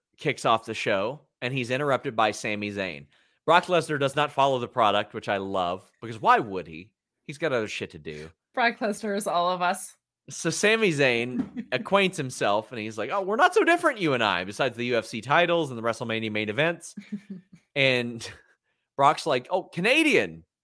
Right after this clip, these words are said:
Speaker 1: Canadian, that's fun. Uh, I live in Canada, so I can hunt, kill, and eat things, and that's why." <laughs> And Sami's like, "Oh, I see." <laughs> And Brock is fantastic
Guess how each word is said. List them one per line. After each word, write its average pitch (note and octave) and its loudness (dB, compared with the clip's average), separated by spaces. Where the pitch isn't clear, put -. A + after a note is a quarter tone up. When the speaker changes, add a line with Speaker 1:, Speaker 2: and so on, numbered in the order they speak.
Speaker 1:
Canadian, A#3 2
that's G3 0
fun. E3+ 2
Uh, C3 2
I F#3+ 8
live A#3+ 6
in F3+ 0
Canada, F3 2
so E3+ 0
I D#3+ 6
can C#3+ -8
hunt, E3+ 0
kill, E3 4
and B2+ 0
eat F3 -10
things, A2 -4
and A#2 -8
that's B2+ -2
why." G2 0
<laughs> - -10
And C4 8
Sami's A3 6
like, D#3+ 4
"Oh, D3 6
I C#3 2
see." E3 2
<laughs> - -20
And D#3+ -4
Brock G3 2
is D#3 -2
fantastic F#3 -2